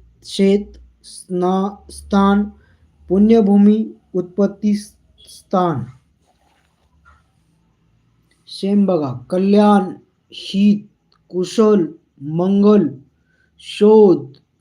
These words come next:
पूड, पीठ, चूर्ण,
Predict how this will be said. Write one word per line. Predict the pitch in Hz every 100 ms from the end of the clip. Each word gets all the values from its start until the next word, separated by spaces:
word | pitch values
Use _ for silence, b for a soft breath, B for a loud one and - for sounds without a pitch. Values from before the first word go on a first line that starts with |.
| _
पूड, | 202 220 233 233 - - _ _ _ _ -
पीठ, | 220 226 226 - _ _ _ _ _ -
चूर्ण, | 226 214 202